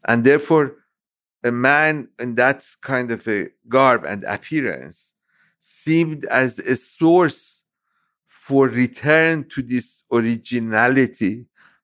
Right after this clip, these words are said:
of their own culture, authenticity of their own culture. And he perfectly, uh, uh, uh, uh,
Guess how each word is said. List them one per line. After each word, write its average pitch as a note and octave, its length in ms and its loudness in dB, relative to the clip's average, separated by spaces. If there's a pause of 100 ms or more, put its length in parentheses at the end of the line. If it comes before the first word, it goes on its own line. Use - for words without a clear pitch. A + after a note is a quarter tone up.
of - 260 -2
their A2 260 2
own C#3 320 2
culture, G2 800 -2
authenticity G#2+ 840 -4
of F2+ 180 0
their C2 180 -6
own C#2 100 -10
culture. - 380 -16 (400)
And D#3 220 -2
he F3+ 80 0
perfectly, D3+ 960 0 (1080)
uh, A#2+ 200 4 (760)
uh, - 40 0
uh, A2+ 680 0 (180)
uh, G2 640 -4